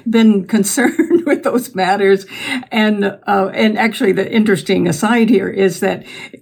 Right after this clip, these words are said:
in one vision, he asked Pishti, "Why was I never,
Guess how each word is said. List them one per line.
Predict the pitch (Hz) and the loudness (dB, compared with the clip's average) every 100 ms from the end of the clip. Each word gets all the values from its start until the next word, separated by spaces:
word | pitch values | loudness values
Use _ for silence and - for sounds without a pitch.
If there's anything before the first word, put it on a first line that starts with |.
| 233 | 0
in | 220 208 | 2 2
one | 208 220 | 4 4
vision, | 185 220 220 170 | 4 0 0 -2
he | 214 208 - | 0 -2 0
asked | 196 220 233 - | 0 0 0 -2
Pishti, | 202 180 - 180 156 - - - | -2 -2 -2 -2 -2 -10 -6 2
"Why | 233 330 | 4 4
was | 339 285 240 | 4 4 4
I | 220 | 6
never, | 220 226 254 185 160 | 6 6 4 0 -2